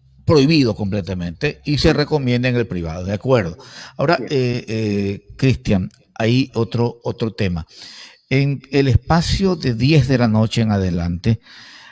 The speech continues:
Speaker 1: antes habían los salvoconductos. ¿Hoy no hay salvoconductos?
Speaker 2: No hay salvoconductos para el toque de queda.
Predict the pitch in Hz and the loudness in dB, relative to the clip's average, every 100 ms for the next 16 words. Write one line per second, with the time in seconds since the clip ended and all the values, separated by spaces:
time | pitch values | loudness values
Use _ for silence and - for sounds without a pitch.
0 | _ 123 127 123 135 120 123 123 123 107 | _ 4 4 6 6 6 6 6 4 4
1 | 95 104 95 92 - 92 80 - - 120 | 2 2 4 2 -2 -6 -6 -4 2 4
2 | 135 - 110 117 104 110 113 143 139 139 | 4 0 2 4 4 2 2 -2 0 -2
3 | 135 139 165 - - _ _ 139 170 175 | -2 -6 -12 -14 -20 _ _ -4 0 2
4 | 180 202 - 196 180 175 160 147 175 175 | 2 0 -2 -2 -2 -2 -4 -2 -4 -4
5 | 214 202 - - 165 185 196 147 - 170 | -4 -4 -6 0 2 2 0 -2 -2 -4
6 | 175 165 147 143 190 156 92 | -4 -6 -6 -2 -2 -2 -6